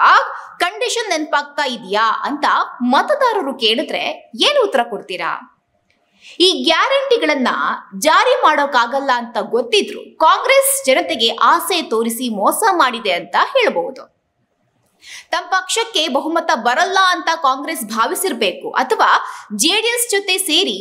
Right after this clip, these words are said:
ಸರ್ಕಾರ ಮಾಡಿದಾಗ ಸಮ್ಮಿಶ್ರ ಸರ್ಕಾರ ಹೆಸರಲ್ಲಿ ಜಾರಿಗೊಳಿಸುವಂತ ಹುನ್ನಾರ ಮಾಡಿದ್ರು ಮಾಡಿರಬಹುದು.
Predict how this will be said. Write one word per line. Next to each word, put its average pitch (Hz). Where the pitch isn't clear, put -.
ಸರ್ಕಾರ 277
ಮಾಡಿದಾಗ 262
ಸಮ್ಮಿಶ್ರ 440
ಸರ್ಕಾರ 320
ಹೆಸರಲ್ಲಿ 214
ಜಾರಿಗೊಳಿಸುವಂತ 339
ಹುನ್ನಾರ 269
ಮಾಡಿದ್ರು 247
ಮಾಡಿರಬಹುದು. -